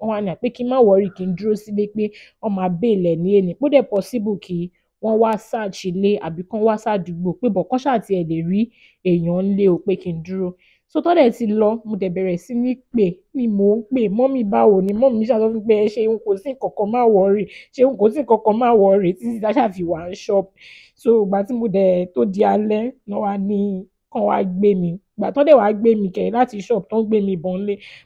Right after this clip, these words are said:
mo tún béèrè lọ mọ́mì inú mọ́tò, à, pé, "À, mọ́mì, báwo dẹ̀ ni ojú tó ń dùn?" Mọ́mì ní, à, pé kí n má worry jàre, wọ́n ti treat ẹ̀, wọ́n ti, ó ti wà okay. Ìgbà tí mo dẹ̀ délé, ni mo dẹ̀ wá jókòó, tán ṣẹ̀ṣẹ̀ wá sọ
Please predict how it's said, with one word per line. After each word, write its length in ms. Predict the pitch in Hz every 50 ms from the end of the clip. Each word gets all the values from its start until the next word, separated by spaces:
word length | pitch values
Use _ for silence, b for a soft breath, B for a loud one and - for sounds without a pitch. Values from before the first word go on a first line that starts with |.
| B
mo 80 | - 190
tún 140 | - 262 247
béèrè 180 | 262 233 208
lọ 100 | 208 208 202
mọ́mì 300 | 220 247 240 220 214 214
inú 120 | 202 214 214
mọ́tò, 260 | 214 220 214 - 196
à, 60 | 175
pé, 140 | - - 208 185
"À, 80 | 180 185
mọ́mì, 260 | 220 254 254 233 196
báwo 240 | 214 269 269 247 208
dẹ̀ 180 | 180 190 185 180
ni 300 | 190 202 196 190 202 - _ _ _ _
ojú 320 | - 220 214 175 254 262 269
tó 140 | - 262 269
ń 120 | 247 226 180
dùn?" 140 | 175 180 175
Mọ́mì 220 | 196 233 247 226 202
ní, 100 | 196 196 180
à, 60 | -
pé 140 | - 247 190
kí 120 | - 208
n 40 | 214
má 100 | 240 254 233
worry 340 | 202 185 175 208 226 226
jàre, 400 | 160 196 190 180 180 180 175 175 - _ _ _ _ 254
wọ́n 140 | 226 226
ti 160 | 226 - 220 196
treat 400 | - - - 226 214 180 - -
ẹ̀, 140 | 180 175 180
wọ́n 200 | 185 196 208 202
ti, 400 | - 190 185 185 185 185 175 190
ó 120 | 214 233
ti 160 | 220 - 226
wà 240 | 202 190 190 185 190
okay. 400 | 202 214 214 208 _ - 175 - - _ _ _ _ _ _
Ìgbà 180 | 226 190 185 196
tí 140 | - - 233
mo 160 | 233 233 233
dẹ̀ 200 | 190 220 214 196
délé, 400 | 180 175 240 247 262 262 254 254 B B B B _ _ _ B B B B B B B _ _ -
ni 80 | 247
mo 140 | 226 226 220
dẹ̀ 140 | 180 185 202
wá 180 | 185 214 220 220
jókòó, 340 | 214 226 254 254 254 226 208 247
tán 100 | 240 233
ṣẹ̀ṣẹ̀ 240 | 262 - - 202 180 190
wá 160 | 208 202 220
sọ 140 | - -